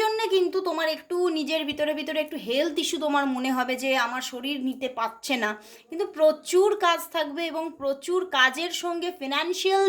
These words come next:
জায়গাটাও তোমার ঠিকঠাক থাকবে। But তোমার এই হেলথ ইস্যুর জন্য কিছু কিন্তু ফিনান-, মানে ফাই-, মানে কিছু তোমার, আহ, মানে টাকা পয়সা কিছু বেরিয়ে যেতে পারে, সেটা তোমার একটু খারাপ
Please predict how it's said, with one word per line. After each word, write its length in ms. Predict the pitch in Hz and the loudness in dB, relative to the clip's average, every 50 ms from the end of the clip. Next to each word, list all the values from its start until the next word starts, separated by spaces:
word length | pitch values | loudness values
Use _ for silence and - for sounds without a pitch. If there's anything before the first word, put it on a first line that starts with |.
| - 349 | 4 6
জায়গাটাও 480 | 311 302 302 294 320 320 320 359 359 370 359 359 | 6 4 4 4 0 0 0 0 0 0 -2 -4
তোমার 180 | 320 339 339 339 - | -4 -4 -6 -6 -8
ঠিকঠাক 380 | 294 262 - - - 320 311 - - 320 | -14 -14 -12 -8 -6 -6 -6 -4 -2 -2
থাকবে। 280 | 302 285 262 247 277 320 - - - - - - - - - | -2 -2 -2 -4 -6 -6 -8 -10 -20 -20 -20 -20 -20 -12 -8
But 100 | 403 427 415 - - 370 | -6 -6 -6 -4 -2 0
তোমার 200 | 359 381 403 453 453 | 2 4 4 4 4
এই 60 | 427 285 226 | 2 0 0
হেলথ 300 | 269 302 330 370 392 381 415 392 | 2 2 2 4 2 2 2 0
ইস্যুর 240 | 381 - 415 427 - - | 0 0 -2 -2 0 0
জন্য 200 | 392 392 392 392 403 403 392 - | 0 2 2 2 2 0 -2 -4
কিছু 220 | 330 330 - - 440 427 - | -8 -8 -4 -4 -4 -2 0
কিন্তু 240 | 392 392 370 392 403 381 - | 0 0 2 0 -2 -4 -4
ফিনান-, 340 | 330 320 320 330 339 320 302 285 | -4 -2 -2 -2 -4 -4 -4 -2
মানে 140 | 269 269 269 269 - | -2 -2 -4 -4 0
ফাই-, 240 | 311 294 285 277 - 269 262 | 2 2 2 0 -2 -4 -4
মানে 140 | 262 254 262 262 - | -4 -4 -4 -6 -6
কিছু 240 | 349 339 - - 427 453 466 466 - - - - - _ - | -8 -6 -2 0 0 0 0 -2 -8 -18 -20 -20 -14 _ -2
তোমার, 260 | 339 339 381 403 415 403 392 339 | 2 4 4 4 4 2 0 0
আহ, 240 | 294 262 247 247 247 247 | -2 -2 -2 -4 -6 -6
মানে 120 | 240 247 240 - 285 | -6 -6 -2 0 0
টাকা 180 | 285 294 349 370 381 | 0 0 0 -2 0
পয়সা 220 | 392 403 392 453 440 440 | 0 -2 0 -2 -2 -2
কিছু 140 | 392 427 415 294 226 269 | -2 -4 -2 -2 0 0
বেরিয়ে 320 | 277 294 330 339 370 330 233 220 | 0 2 4 6 4 4 4 0
যেতে 180 | 214 - 190 190 - | -4 -4 -6 -8 -10
পারে, 160 | 170 - - - _ - - - - - - - | -12 -16 -16 -20 _ -20 -20 -20 -16 -10 -4 2
সেটা 260 | - 453 466 - 508 508 494 | 2 2 4 4 2 2 2
তোমার 200 | 427 381 381 - 370 370 | 2 2 2 2 0 0
একটু 140 | 370 - 370 370 - | -2 -4 -8 -4 0
খারাপ 240 | 302 294 302 294 | 0 2 0 0